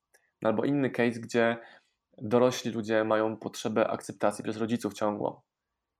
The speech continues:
i robią w wieku trzydziestu, czterdziestu pięciu lat dalej rzeczy po to, żeby akceptowała ich rodzina.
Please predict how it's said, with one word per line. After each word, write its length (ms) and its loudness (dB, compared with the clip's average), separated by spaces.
i 60 -2
robią 360 2
w 60 -10
wieku 480 2
trzydziestu, 500 -2
czterdziestu 360 -6
pięciu 320 -4
lat 240 -2
dalej 560 2
rzeczy 420 -6
po 100 -2
to, 140 -8
żeby 320 -6
akceptowała 680 -2
ich 180 -4
rodzina. 460 -4